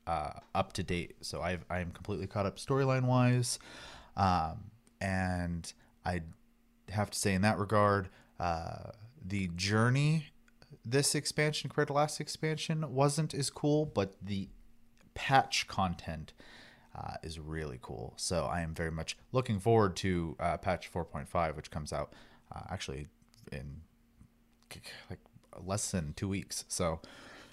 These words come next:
<clears throat> so yeah, looking forward to that, um, and seeing where the story's going, especially after the trailer for the new expansion.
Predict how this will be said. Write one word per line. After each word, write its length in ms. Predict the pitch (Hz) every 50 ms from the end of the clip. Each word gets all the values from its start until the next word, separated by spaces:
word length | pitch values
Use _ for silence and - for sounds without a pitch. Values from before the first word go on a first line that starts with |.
| - - - -
<clears throat> 640 | 175 214 165 160 123 - - - - - - - -
so 120 | - - 90
yeah, 120 | 82 78
looking 280 | 80 95 123 127 135 117
forward 200 | 139 135 127 117
to 60 | 113
that, 420 | 107 110 110 107 107 107 - - - -
um, 400 | 95 98 101 98 95 90 85 87 -
and 120 | 95 98
seeing 180 | 95 - 104 98
where 140 | 101 98 92
the 60 | -
story's 280 | - - 98 92 87 -
going, 240 | - 92 92 90
especially 400 | 87 - - 95 90 - 92 90
after 220 | 90 87 - - 90
the 140 | 85 87 82
trailer 300 | - - 127 123 120 113
for 160 | - - 104
the 160 | 87 87 90
new 220 | 87 95 127 143 135
expansion. 600 | 127 - - - 113 113 110 - - 113 113